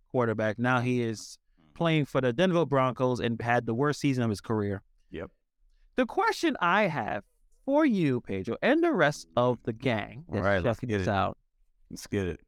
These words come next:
Speaker 1: Should Russell Wilson be okay with his wife wearing that outfit?
Speaker 2: All right.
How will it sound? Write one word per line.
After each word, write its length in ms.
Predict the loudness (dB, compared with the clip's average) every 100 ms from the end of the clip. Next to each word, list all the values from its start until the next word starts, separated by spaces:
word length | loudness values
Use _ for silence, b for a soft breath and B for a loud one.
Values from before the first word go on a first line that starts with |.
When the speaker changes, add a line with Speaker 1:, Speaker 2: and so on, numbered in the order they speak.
| _ _ _ _ _
Speaker 1:
Should 500 | -16 -4 0 0 2
Russell 380 | 2 2 0 0
Wilson 400 | 0 0 -2 -2
be 240 | 0 0
okay 600 | 0 -2 -2 -2 -2 -4 -12 _ _ _
with 260 | -2 0 0
his 260 | 0 0 0
wife 500 | 2 2 0 -4 _ _
wearing 420 | -10 -4 0 2 4
that 160 | 2
outfit? 400 | 0 -6 -10 -20 -20 _ _ _
Speaker 2:
All 80 |
right. 40 | -18